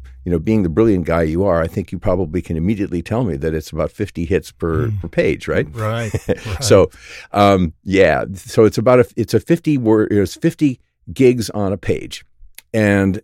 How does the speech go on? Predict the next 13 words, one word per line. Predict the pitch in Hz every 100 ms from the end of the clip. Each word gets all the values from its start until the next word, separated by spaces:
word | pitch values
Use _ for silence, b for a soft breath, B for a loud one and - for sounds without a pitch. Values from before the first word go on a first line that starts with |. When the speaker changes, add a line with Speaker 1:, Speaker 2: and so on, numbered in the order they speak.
| _ _ _ - - -
Speaker 1:
so | - 113 98
if | -
you | 117
scroll | - 117 110
down, | 101 98 110
you | 95
know, | 87
you | 85
get | 95 -
down | 90 90
a | 90
little | 87
bit, | 78 85